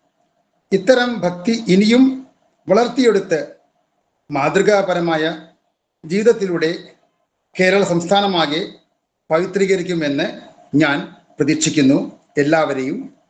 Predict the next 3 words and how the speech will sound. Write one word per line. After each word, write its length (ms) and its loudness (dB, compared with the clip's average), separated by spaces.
അനുഗ്രഹിക്കുന്നു. 720 -2
ആഗ്രഹങ്ങളെ 920 0
ത്യജിക്കൂ, 540 0